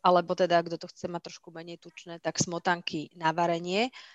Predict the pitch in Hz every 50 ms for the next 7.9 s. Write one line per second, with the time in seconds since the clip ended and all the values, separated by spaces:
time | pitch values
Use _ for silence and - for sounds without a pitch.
0 | - - _ _ _ - 165 170 170 180 208 269 262 240 214 202 202 - - 190
1 | 180 175 165 165 165 170 - - 185 175 180 196 180 - - - 165 165 180 180
2 | 170 170 - 170 170 165 160 165 170 - - - 151 147 147 151 _ - - 175
3 | - - 175 165 170 175 190 185 - 196 180 175 175 175 180 - 175 165 - -
4 | 180 _ 196 - - 185 180 - 180 175 - - 175 170 170 160 - - 196 214
5 | _ - - 247 233 226 226 226 226 226 214 214 208 180 185 190 - 185 - 175
6 | - - 190 180 180 180 - 180 - - - 175 190 190 185 185 180 180 180 175
7 | 175 170 165 175 160 156 160 160 - - - - 180 190 214 262 285